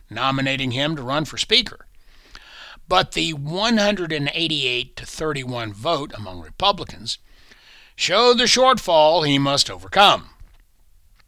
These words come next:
When the new Congress convenes in January, the whole House, Republicans and Democrats, will vote on Speaker, and McCarthy's party will need to stick together with their slim majority for him to prevail.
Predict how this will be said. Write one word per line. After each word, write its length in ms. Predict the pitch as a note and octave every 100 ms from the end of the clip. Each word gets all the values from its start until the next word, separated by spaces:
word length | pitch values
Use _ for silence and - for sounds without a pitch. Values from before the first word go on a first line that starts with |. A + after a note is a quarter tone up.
| - -
When 120 | -
the 80 | E2
new 160 | G2+
Congress 460 | - C3+ C3+ C3+ B2+
convenes 460 | C3 B2+ C#3 C#3 A#2+
in 80 |
January, 680 | A#2 D3+ E3 D#3+ A#2+ F#2 B2
the 100 | C#3
whole 320 | - C#3 D3 C#3+
House, 720 | - G#3+ F3+ G#2 - - - - - - - - - -
Republicans 720 | - - C#3 C3 B2+ C3+ B2
and 320 | C#3 G#3+ A3+
Democrats, 640 | D3 G#2+ F#2+ F#2+ A#2+ - G2
will 140 | G2
vote 320 | G2 C3+ E3 -
on 200 | B2 C3
Speaker, 560 | - A#2 - - - - _ _ _ _ - - A2+
and 280 | A2+ C3+
McCarthy's 540 | C#3+ - D3+ C#3+ C#3 C3+
party 360 | - C3+ C3+
will 200 | F3 G#2+
need 260 | F#2 B2+ E3+
to 60 | C3+
stick 300 | - G#3 -
together 540 | C#3+ B3 F#3+ D#3+ E3+ - - - - _ -
with 120 | - -
their 120 | -
slim 520 | - D3 F#3+ A#3 A#3
majority 600 | A#3 G3+ A#3 A3 D3 D3+
for 200 | D3 C#3+
him 220 | C#3+ D3
to 100 | C#3+
prevail. 600 | B2 C3 F3 A#3 C3 -